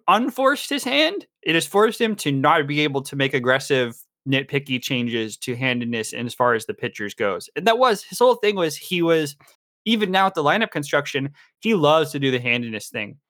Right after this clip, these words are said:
You know, if there's a, if there's a lefty up and he wants a righty, that's what he figures out, whether or not that person is hitting, whether or not it's a good idea in any other context. And I think that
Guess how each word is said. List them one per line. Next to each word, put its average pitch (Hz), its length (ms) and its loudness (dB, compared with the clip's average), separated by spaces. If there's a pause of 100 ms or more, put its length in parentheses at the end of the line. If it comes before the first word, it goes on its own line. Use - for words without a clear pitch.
(320)
You 127 80 -4
know, 131 80 4
if 127 80 -2
there's 143 180 2
a, 120 120 0
if 117 180 -8
there's 135 160 0
a 131 60 0
lefty 185 360 2
up 180 140 0
and - 80 -10
he - 80 -6
wants 156 300 0
a 151 40 -4
righty, 151 300 0
that's 139 240 0
what 143 80 -4
he 135 80 -4
figures 127 400 -2
out, 123 200 2
whether 123 220 2
or 123 40 0
not 123 220 0
that 117 180 0
person 123 320 -4
is 110 140 -10
hitting, 107 320 -6 (240)
whether 135 180 2
or 135 40 2
not 135 120 2
it's 123 100 -6
a 131 40 -6
good 123 140 0
idea 117 260 0
in 113 100 -4
any 113 140 -2
other 110 120 -2
context. 107 680 -6
And 131 80 0
I 131 60 2
think 143 260 -2
that 131 300 0